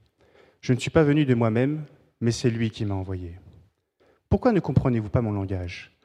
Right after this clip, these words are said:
Parce que vous ne pouvez pas écouter ma parole. Vous avez pour père le diable, et vous voulez accomplir les désirs de votre père. Il a été meurtrier dès le commencement, et il ne se tient pas dans la vérité,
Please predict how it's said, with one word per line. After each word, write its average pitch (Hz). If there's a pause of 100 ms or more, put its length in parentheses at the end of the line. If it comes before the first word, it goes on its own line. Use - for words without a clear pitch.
(380)
Parce -
que 147
vous 127
ne 113
pouvez 113
pas 120
écouter 110
ma 98
parole. 92 (920)
Vous 113
avez 120
pour -
père 127
le 107
diable, 107 (680)
et 123
vous 117
voulez 131
accomplir 127
les 110
désirs 104
de 101
votre 98
père. 90 (1040)
Il 127
a 131
été 127
meurtrier 147
dès 147
le 151
commencement, 107 (760)
et 117
il 113
ne 113
se 113
tient 110
pas 113
dans 101
la 98
vérité, 92